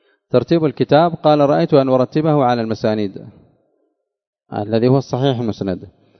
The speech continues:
وعلى ترتيب تقريب التهذيب، لأنه قد ألفه الباحثون"،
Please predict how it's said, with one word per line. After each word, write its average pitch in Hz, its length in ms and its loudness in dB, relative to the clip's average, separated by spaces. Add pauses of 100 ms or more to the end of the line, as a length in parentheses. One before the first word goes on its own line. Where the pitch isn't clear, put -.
(140)
وعلى 131 360 2
ترتيب 143 460 2
تقريب 135 380 0
التهذيب، 117 580 0
لأنه 131 720 -2
قد 117 180 2
ألفه 123 520 0
الباحثون"، 110 680 0